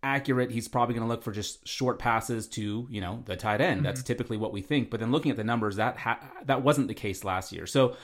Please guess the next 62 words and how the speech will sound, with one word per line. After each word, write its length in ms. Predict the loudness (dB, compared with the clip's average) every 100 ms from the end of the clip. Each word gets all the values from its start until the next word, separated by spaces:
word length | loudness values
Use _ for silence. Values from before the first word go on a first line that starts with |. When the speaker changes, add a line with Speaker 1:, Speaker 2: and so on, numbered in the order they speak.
| -4
Speaker 1:
I 100 | 2
know 120 | 4 4
Mark 240 | 2 0
Andrews 400 | 0 2 2 0
is 120 | -2
a, 100 | -4
is 140 | -4 -2
a, 260 | -2 -2
is 100 | -4
a 60 | -4
favorite 560 | 0 0 2 -2 -2 -14 -20 -12 0
late 220 | 0 2
round 240 | 0 0
tight 180 | 0 0
end 220 | 0 -2
for 80 | -4
a 60 | 0
lot 180 | 2
of 100 | 0
people 300 | -2 -2 -2
because 220 | -4 -6 -2
they, 240 | -2 -2
they're 200 | -4 -4
hoping 360 | -4 -4 -6 -4
for, 240 | -4 -4
for 140 | -6
this, 320 | -6 -8 -10 -16 _ _ _ -10
this 160 | -8
huge 280 | -4 -6 -4
jump. 380 | 0 2 2 -2
But, 240 | -2 -2 -4 -20 _
uh, 60 | -2
I, 400 | 0 2 2 4
I'd 60 | 4
love 140 | 4
to 80 | 6
hear 100 | 4
your, 280 | 6 4 2
your 160 | 0
thought 260 | 4 2 4
process 420 | 2 4 0 -2
on, 100 | -4 -2
on 140 | -2
Andrews, 440 | 0 0 0 0
and 140 | 0 -2
if 100 | -2
he's 220 | -2 0
someone 320 | 2 2 2
that 220 | 0 -2 -4
you 140 | -4
target 400 | 2 2 2 0
late, 200 | -2 0
late 140 | 0
in 140 | 0 0
rounds 280 | 0 0 -2
as 120 | -2
a, 120 | -2
as 140 | -2
a 40 | -4
tight 260 | 0 0
end, 180 | 0 0
and 160 | -2